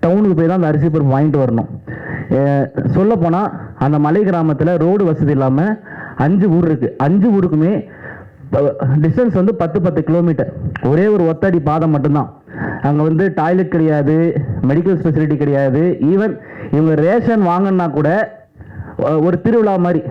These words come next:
ரேஷன் வாங்கினா அந்த பாதையில ஒட்டுமொத்த ஊரும் ஒரு நாற்பது பேர், ஐம்பது பேர் அந்த ர-, சாக்கு பையை தூக்கிட்டு, ஒரு அடிமைகள் போவாங்க பாத்தீங்களா, ஒரு அடிமைகள், ஒரு ஸ்லேவ்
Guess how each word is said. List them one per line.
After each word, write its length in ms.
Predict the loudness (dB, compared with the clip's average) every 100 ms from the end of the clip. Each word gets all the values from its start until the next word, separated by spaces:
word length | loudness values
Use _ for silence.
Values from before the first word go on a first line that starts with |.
| -6 -4
ரேஷன் 400 | -2 0 0 0
வாங்கினா 280 | 0 0 0
அந்த 240 | 0 -2 -2
பாதையில 560 | -2 0 2 2 2 0
ஒட்டுமொத்த 520 | 0 0 0 0 0
ஊரும் 460 | 2 2 2 0 -4 -12 -12 -12 -4 0
ஒரு 260 | 2 2 0 -2
நாற்பது 480 | 0 0 0 0 0
பேர், 180 | 2 2
ஐம்பது 320 | 2 2 2
பேர் 460 | 2 0 -2 -8 -14 -20 -20 -8
அந்த 260 | -2 0 2 2 2 2 0
ர-, 360 | 0 -2 -2 -2
சாக்கு 320 | 0 0 0
பையை 200 | 2 2
தூக்கிட்டு, 680 | 2 0 0 0 0 0 -4 -10 -8 -2
ஒரு 120 | 0
அடிமைகள் 440 | 2 2 4 2 2
போவாங்க 360 | 2 2 0 0
பாத்தீங்களா, 340 | 0 0 0 0 0 0 -2 -4 -8 -10 -10 -4
ஒரு 140 | -2
அடிமைகள், 380 | 0 2 2 2
ஒரு 120 | 0 0
ஸ்லேவ் 480 | 0 0 -2 -6